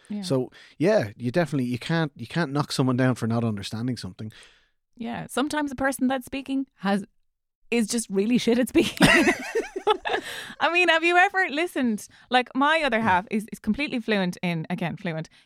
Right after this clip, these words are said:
Speaker 1: completely, we, we communicate wholly through
Speaker 2: He knows
Speaker 1: English.
Speaker 2: all the words.
Speaker 1: He knows all of the words. Somet-, every now and, one time, I remember one time he said defenestration, and I was like, I have no idea what that
Speaker 2: Oh, I
Speaker 1: word
Speaker 2: know that
Speaker 1: means.
Speaker 2: one. That's
Speaker 1: Yeah.
Speaker 2: being hooshed out a window.
Speaker 1: Yeah, but
Speaker 2: Yeah.
Speaker 1: it's so specific. And I was like,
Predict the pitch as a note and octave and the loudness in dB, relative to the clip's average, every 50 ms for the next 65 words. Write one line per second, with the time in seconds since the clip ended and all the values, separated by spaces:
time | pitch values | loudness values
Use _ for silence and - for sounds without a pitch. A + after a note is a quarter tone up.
0 | _ _ _ _ - - - A#3+ A#3+ A3+ A#3 B3+ C4+ C4 B3 - A3 G#3+ - G#3 | _ _ _ _ -8 -2 2 4 4 4 4 4 2 2 2 2 0 0 0 -2
1 | G3+ G3 A3 A#3 A3+ A#3+ A#3+ A3+ A3 - A#3+ F#3+ D#3+ - _ - G3 G3 A3 A#3 | -2 -2 -2 -2 0 2 2 2 2 0 0 -2 -2 -4 _ -12 -8 -2 0 2
2 | A#3+ B3 A#3+ A3 G3 E3 - - - F#3+ F3+ E3+ C3+ C#3 D3+ D#3+ E3 C#3 D3 C#3 | 2 4 2 0 0 -2 -4 -8 -8 -4 0 4 4 6 6 6 6 6 6 6
3 | C3 A#2 A2+ A2+ A2+ G#2+ G2 - - E4 F4 F#4 G4 G4+ F4 D#4+ D4+ D4+ D4+ C#4+ | 4 4 4 2 2 0 0 0 2 4 6 6 6 6 6 6 6 6 4 4
4 | D4 C#4+ D4+ D4+ D4 A3+ - - - - D#4 F4+ F4+ F#4 - - D4+ E4+ G4+ F#4+ | 2 2 4 4 4 2 0 -4 -8 -6 -4 -4 -4 -2 2 2 4 4 4 2
5 | F#4 F4 D#4 - A#3+ B3 C#4 D4+ F4 D#4+ D4+ C#4 C#4 D4+ D#4+ D#4 C4+ C#4 C#4 C#4 | 0 0 0 0 -2 -2 0 0 0 0 2 2 2 2 2 2 2 2 2 2
6 | C#4 C4+ B3+ A#3 G#3+ G3+ G3+ - - G#3 F#3+ G#3 - G#3+ A3 G#3 - G#3+ F#3+ F#3 | 2 0 2 2 2 2 0 0 -2 -2 -2 -2 -2 -2 -2 -2 -2 -2 -2 -2
7 | F3+ - - F3+ F3+ F3+ - A3 - D#3 D#3+ E3+ F3 F3+ - F3+ F#3+ - _ _ | -2 -4 -4 -4 -4 -4 -6 -6 -6 -4 -4 -2 -2 -2 -2 -4 -4 -6 _ _
8 | _ _ _ - - B3 D4+ D#4+ E4 D#4+ D#4 D#4 D#4 D#4 D#4 D4 C#4+ D4 C#4 C#4 | _ _ _ -2 2 4 6 6 4 4 4 6 6 8 6 6 4 2 2 2
9 | C4+ - D4 D#3+ E3+ E3 - D#3+ - F3 F3+ F3+ F3 F3+ - D#3 D#3 C#3+ - - | 4 6 6 6 6 6 6 6 6 6 6 6 6 6 4 4 2 2 4 4
10 | D#3+ E3 G#4 - - D#3+ D#3 D3+ C#3+ C3 D#3 D#3 C#3+ - D#3+ C#3 C3 C3+ C#3 C#3 | 4 6 6 4 6 6 6 6 6 6 6 6 6 6 4 4 6 6 6 6
11 | C#3 C3 D#4+ E4+ F4+ G4 G#4 D#4+ A#3+ - - - - - - - - F#4+ G4 G4+ | 6 6 6 6 6 6 6 4 2 0 2 2 2 2 2 0 2 4 4 4
12 | G4 F#4 - - F4 - - G4 F#4+ - A#3 G#3+ - - B3+ B3+ C4+ C#4 C#4+ C4 | 4 2 0 -4 -2 0 2 2 2 2 0 0 0 0 2 2 2 2 2 2
13 | C4 B3 | 0 -2